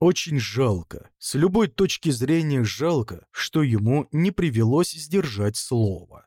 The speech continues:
Резерфорд посмотрел на часы, как бы давая понять, его рассказ в сущности окончен,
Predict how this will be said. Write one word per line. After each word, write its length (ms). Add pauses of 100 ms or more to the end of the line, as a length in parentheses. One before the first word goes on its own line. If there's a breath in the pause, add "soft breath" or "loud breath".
(160)
Резерфорд 640
посмотрел 540
на 100
часы, 600
как 240
бы 100
давая 400
понять, 680
его 260
рассказ 500
в 80
сущности 540
окончен, 640